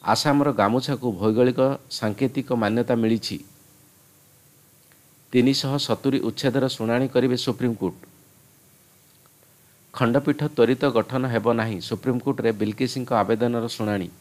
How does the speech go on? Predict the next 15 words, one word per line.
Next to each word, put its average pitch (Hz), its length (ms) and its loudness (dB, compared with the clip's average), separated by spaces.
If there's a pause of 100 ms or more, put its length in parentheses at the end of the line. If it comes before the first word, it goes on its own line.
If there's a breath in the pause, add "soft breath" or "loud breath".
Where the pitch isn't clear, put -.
(2000 soft breath)
ସ୍କିନ୍ 139 340 2
କ୍ୟାନ୍ସର 139 380 2
ବିରୋଧୀ 123 440 2
ଯୁଦ୍ଧରେ 120 600 0
ବୈଜ୍ଞାନିକଙ୍କୁ 123 680 0
ବଡ଼ 113 220 4
ସଫଳତା, 120 640 -4
ପ୍ରସ୍ତୁତ 110 340 -4
କଲେ 117 200 0
କୋଭିଡ୍ 113 400 -2
ଭଳି 120 220 0
ଟିକା, 131 420 -4 (340)
କମିବ 117 380 4
ମୃତ୍ୟୁ 104 340 0
ଆଶଙ୍କା। 95 400 -2